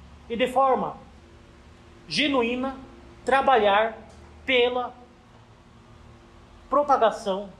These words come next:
pelo reinado do social de nosso Senhor Jesus Cristo na sociedade.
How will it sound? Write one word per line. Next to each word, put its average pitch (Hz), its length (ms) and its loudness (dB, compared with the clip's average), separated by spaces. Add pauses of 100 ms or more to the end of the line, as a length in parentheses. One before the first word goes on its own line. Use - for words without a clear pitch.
(720)
pelo 214 180 0
reinado 220 720 -2 (840)
do 208 140 -6
social 220 540 -2
de 208 80 -10
nosso 220 240 -4
Senhor 220 140 -8
Jesus 190 200 -10
Cristo 190 300 -10
na 185 80 -8
sociedade. 160 500 -10